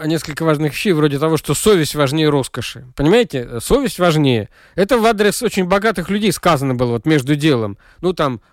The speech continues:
а помните, Аркадий Волош, там Петр Авен, там Тинькофф. Вот такие люди и прочие миллиардеры, они должны были вот как-то самоопределиться. Большинство, ну, э,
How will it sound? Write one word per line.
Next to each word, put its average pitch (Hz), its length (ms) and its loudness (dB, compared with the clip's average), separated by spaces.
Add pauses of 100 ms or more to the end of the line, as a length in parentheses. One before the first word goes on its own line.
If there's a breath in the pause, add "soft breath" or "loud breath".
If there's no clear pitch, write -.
(140)
а 123 80 -14
помните, 156 300 -2
Аркадий 151 380 0
Волош, 135 720 -2
там 117 240 -4
Петр 165 360 -2
Авен, 135 420 2
там 117 460 -8
Тинькофф. 151 420 2 (280 loud breath)
Вот 139 240 0
такие 160 300 2
люди 190 240 4
и 147 80 4
прочие 151 380 2
миллиардеры, 135 520 2
они 151 160 0
должны 156 220 2
были 175 180 2
вот 147 100 -2
как-то 156 280 -2
самоопределиться. 165 920 -2 (240 loud breath)
Большинство, 208 720 2 (300 soft breath)
ну, 185 300 0 (160)
э, 175 220 -8